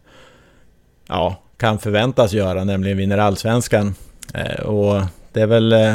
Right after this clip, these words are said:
Real Madrid som har sparkat Capello och det är <laughs> Bayern som har sparkat Kratz, eh, trots att det har varit liksom guldsäsonger och sådär. Men,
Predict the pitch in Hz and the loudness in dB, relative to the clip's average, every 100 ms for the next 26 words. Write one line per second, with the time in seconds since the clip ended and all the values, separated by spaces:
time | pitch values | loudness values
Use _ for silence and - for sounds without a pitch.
0 | 107 110 110 104 107 110 - 110 - 110 | 2 0 0 0 0 0 -2 -4 0 0
1 | 98 101 104 - 104 104 101 101 113 101 | 0 -4 -6 -2 -2 -2 -2 0 0 0
2 | 156 - 123 120 131 - 120 101 123 120 | -4 0 2 2 0 0 -2 0 0 0
3 | 110 104 - - - - - - - 131 | -2 -8 -10 -20 -20 -20 -20 -20 -4 0
4 | 127 - - - 101 101 101 107 113 110 | 0 -2 -8 -8 -2 0 0 -2 -4 -4
5 | - 117 101 107 104 104 101 101 101 110 | 0 0 0 -2 2 2 2 2 -2 -2
6 | 110 113 104 101 120 110 110 101 92 104 | 0 0 0 -4 -2 0 0 -2 -2 -2
7 | 101 101 117 | -2 0 0